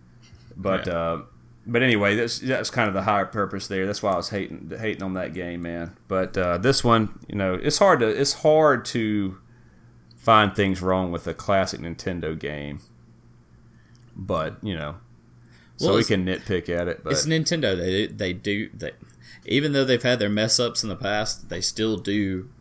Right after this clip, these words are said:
Speaker 2: certain games right. And like we've said, they, they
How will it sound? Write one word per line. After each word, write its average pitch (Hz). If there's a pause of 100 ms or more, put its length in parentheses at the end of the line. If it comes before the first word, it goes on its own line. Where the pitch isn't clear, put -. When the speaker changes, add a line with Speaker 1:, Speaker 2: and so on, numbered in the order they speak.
(220)
Speaker 2:
certain 107
games 95
right. 87 (420)
And 87
like 95
we've 107
said, 98
they, 95
they 92